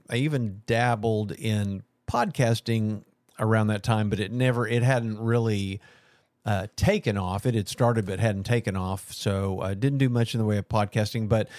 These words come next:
I built enid buzz dot com in two thousand five as one of the blogs that I had started. And,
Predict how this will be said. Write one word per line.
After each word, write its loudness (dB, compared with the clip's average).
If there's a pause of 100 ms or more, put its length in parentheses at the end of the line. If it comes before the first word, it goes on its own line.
(220)
I 0
built 2
enid -2
buzz 2
dot -2
com 0
in -4
two -4
thousand -2
five -2
as -6
one 0
of -2
the -4
blogs -2
that -2
I -2
had -4
started. -4 (600)
And, -2